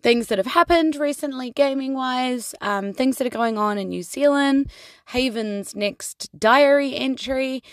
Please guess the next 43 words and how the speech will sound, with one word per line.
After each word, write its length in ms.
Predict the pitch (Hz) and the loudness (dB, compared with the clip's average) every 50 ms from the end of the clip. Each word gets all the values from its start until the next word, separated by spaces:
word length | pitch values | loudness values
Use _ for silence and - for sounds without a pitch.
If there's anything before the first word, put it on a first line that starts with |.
| - - - _ _ | -20 -20 -20 _ _
but 240 | - 240 226 - - | 2 2 2 2 0
this 280 | - - 233 233 - 254 | -2 -4 -4 -4 -4 -6
episode 480 | 247 - 254 - - 220 214 208 202 208 | -8 -8 -8 -2 2 4 6 6 4 2
has 260 | 196 202 190 180 - | 0 -2 -2 0 0
gone 420 | - 190 185 180 180 165 - - | 0 2 2 0 -2 -4 -8 -4
well 280 | - 196 202 202 202 202 | 2 4 6 6 6 4
long 240 | 196 185 175 175 165 | 2 0 -2 -2 -8
enough. 240 | - 90 - - | -10 -10 -10 -10
So 180 | - - - 226 | -8 -4 -4 -2
there 160 | 208 233 233 | 0 0 0
might 240 | 220 254 294 330 - - | 2 2 0 0 2 2
actually 460 | 214 240 254 - - - 233 233 220 | 2 2 2 2 0 -2 0 0 -2
be 180 | 196 - 196 190 | -2 -2 0 -2
an 100 | 185 - - - | -2 -2 -4 -8
extra 320 | 214 - - - 214 - | -10 -10 -10 -8 -8 -8
episode 680 | - - - 180 - - 170 170 160 160 160 156 - _ | -8 -8 -10 -10 -6 -4 -2 -2 -2 -2 -4 -6 -8 _
before 560 | - 175 - - - - 226 240 247 247 214 190 | -12 -12 -12 -6 0 2 2 4 6 6 4 4
the 140 | 170 175 | 2 0
next 300 | 175 170 170 165 - - | -6 -8 -8 -10 -12 -14
Ponies 440 | - - 190 190 208 196 180 156 - | -10 -8 -8 -8 -8 -8 -10 -10 -10
release. 560 | - - - - - - - - - - - - - | -8 -8 -8 -6 -6 -8 -8 -8 -10 -10 -8 -4 -2
Uh, 280 | - 82 107 110 - - - - - - - _ | 0 0 0 0 -2 -4 -8 -16 -20 -20 -18 _
what? 560 | 185 185 180 208 226 254 302 381 440 381 - - _ - _ _ _ _ | -8 0 4 6 6 8 6 6 4 2 0 -6 _ -20 _ _ _ _
Jules 380 | - - 233 240 277 339 330 - | -2 2 2 4 4 4 2 0
is 120 | 381 370 | -2 -2
doing 360 | - - 339 339 349 349 370 359 | 0 2 2 4 4 2 2 2
two 180 | - 285 254 | 0 0 2
in 80 | 269 294 | 2 2
a 80 | 330 | 2
week? 400 | 311 294 277 320 359 - - - | 4 4 4 4 2 0 -4 -8
Don't 220 | - 185 175 170 170 | -10 -8 -8 -8 -4
get 100 | 214 240 | -2 -2
excited. 640 | 294 285 - - - - 311 302 294 277 285 277 277 | -2 -2 -4 -6 -4 -2 0 0 0 0 -2 -2 -4
It 140 | 262 - | -6 -8
might 240 | - 208 202 190 247 | -8 -10 -10 -10 -10
not 240 | 254 247 247 - 226 | -10 -10 -10 -10 -12
happen, 560 | 208 226 233 - - 240 220 220 226 233 - - | -12 -12 -14 -14 -12 -12 -12 -12 -12 -12 -10 -6
but 260 | 214 208 196 - - | -4 -4 -4 -4 -2
it 240 | - 214 202 - - | -2 -2 -2 -2 -4
also 380 | - 214 202 - - 247 240 | -4 -4 -4 -4 -2 -2 -2
might 360 | 233 233 214 185 170 - - | 0 0 -2 -4 -4 -6 -10
happen. 540 | 156 - - - - - - - - - - - | -12 -12 -12 -12 -10 -10 -12 -12 -12 -14 -16 -16
So, 360 | - - 196 180 170 160 | -10 -6 -4 -4 -4 -6